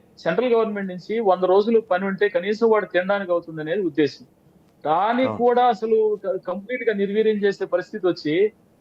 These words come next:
Speaker 1: నేను, ఆ, మీకు రోజు అంటే ఒకటో తేదీ తీసుకొచ్చి జీతం ఇస్తున్నారు, రెండో తేదీ తీసుకొచ్చి ఆయిల్ పోస్తున్నారు, ఈ మాటలు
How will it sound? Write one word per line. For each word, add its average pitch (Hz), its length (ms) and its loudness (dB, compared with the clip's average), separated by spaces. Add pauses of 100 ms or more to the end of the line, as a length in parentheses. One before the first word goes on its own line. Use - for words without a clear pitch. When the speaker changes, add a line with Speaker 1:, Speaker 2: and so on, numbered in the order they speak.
Speaker 1:
నేను, 214 600 -2
ఆ, 190 440 -2 (240)
మీకు 185 500 2
రోజు 214 460 2
అంటే 190 200 -2
ఒకటో 180 300 -2
తేదీ 185 220 -6
తీసుకొచ్చి 170 520 -6
జీతం 170 280 0
ఇస్తున్నారు, 151 560 0 (360)
రెండో 202 200 2
తేదీ 190 160 0
తీసుకొచ్చి 165 560 -2
ఆయిల్ 170 220 -2
పోస్తున్నారు, 151 380 -6
ఈ 160 160 -2
మాటలు 185 640 -2